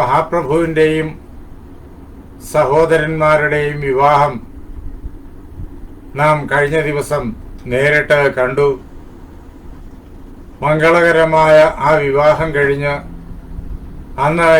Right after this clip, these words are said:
എല്ലാവരും വളരെ സന്തോഷത്തോടു കൂടിയിട്ട് ആ രാത്രി അവിടെ ജനകപുരിയിൽ കഴിഞ്ഞു. അത് കഴിഞ്ഞ് അധ രാത്രിയാം വ്യതീതായാം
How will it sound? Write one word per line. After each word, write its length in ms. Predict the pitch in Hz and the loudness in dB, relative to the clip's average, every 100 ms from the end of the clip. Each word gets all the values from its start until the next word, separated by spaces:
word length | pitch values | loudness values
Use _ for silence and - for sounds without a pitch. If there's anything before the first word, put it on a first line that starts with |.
| 151 | 6
എല്ലാവരും 680 | 147 160 165 165 165 165 175 - - - - - - - - - - | 6 6 6 4 2 0 -4 -14 -16 -18 -18 -18 -16 -16 -18 -14 -2
വളരെ 360 | 139 156 156 160 156 147 | 4 6 6 6 4 0
സന്തോഷത്തോടു 800 | 143 143 165 160 165 170 156 156 151 | -4 0 0 0 -2 0 0 0 -2
കൂടിയിട്ട് 460 | 151 151 143 151 131 - - - - - - - - 135 | -2 -2 2 2 2 -4 -12 -20 -18 -18 -16 -18 -10 -2
ആ 20 | 156 156 143 | 2 4 4
രാത്രി 360 | 147 - 156 131 - - - 127 | 0 0 -2 -2 -8 -16 -10 -2
അവിടെ 260 | 139 151 143 - - 104 | 0 2 0 -2 -8 -2
ജനകപുരിയിൽ 720 | 131 143 165 143 143 147 139 127 127 | -2 0 -2 -2 -2 0 0 0 0
കഴിഞ്ഞു. 400 | 123 127 139 131 117 - - - - - - - - - - - - 143 | 2 2 0 -6 -8 -14 -14 -14 -16 -16 -14 -10 -8 -8 -12 -14 -8 0
അത് 100 | 156 170 | 2 4
കഴിഞ്ഞ് 420 | 165 160 170 175 151 139 - - - - - 127 | 2 2 0 0 0 -2 -8 -16 -16 -16 -8 -2
അധ 140 | 151 160 190 123 | 0 2 2 2
രാത്രിയാം 560 | 135 165 180 175 170 156 147 | 2 2 2 2 4 4 2
വ്യതീതായാം 1000 | 139 151 170 190 180 165 156 143 143 | -2 0 2 2 4 4 4 4 2